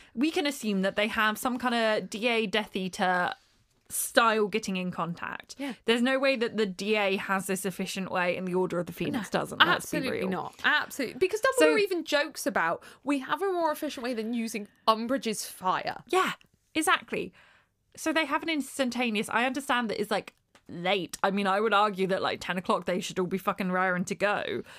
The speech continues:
Speaker 1: Uh, you know, they probably just had to get out of their pajamas or whatever. But, like, <sighs> like, you would think in a massive emergency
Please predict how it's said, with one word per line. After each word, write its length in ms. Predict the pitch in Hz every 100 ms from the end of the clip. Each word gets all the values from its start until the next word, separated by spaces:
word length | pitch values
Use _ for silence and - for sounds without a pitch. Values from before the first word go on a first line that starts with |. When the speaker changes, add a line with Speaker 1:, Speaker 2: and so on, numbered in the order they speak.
| - - _
Speaker 1:
Uh, 340 | - 175 160 170
you 180 | - 226
know, 200 | 190 139
they 140 | 151 208
probably 280 | 240 180 190
just 160 | 196
had 160 | 196 -
to 140 | 190 160 _
get 160 | 202 196
out 180 | 196
of 60 | 180
their 80 | 196
pajamas 540 | 175 185 202 185 175
or 60 | 151
whatever. 280 | 151 185 190
But, 180 | 226 220
like, 260 | 226 - - - - -
<sighs> 440 | - - - - -
like, 300 | 294 330 269 - _ -
you 100 | 320
would 120 | 339
think 180 | 311 285
in 100 | 262
a 40 |
massive 420 | 277 277 247 262
emergency 840 | 233 233 233 254 247 - - 170 -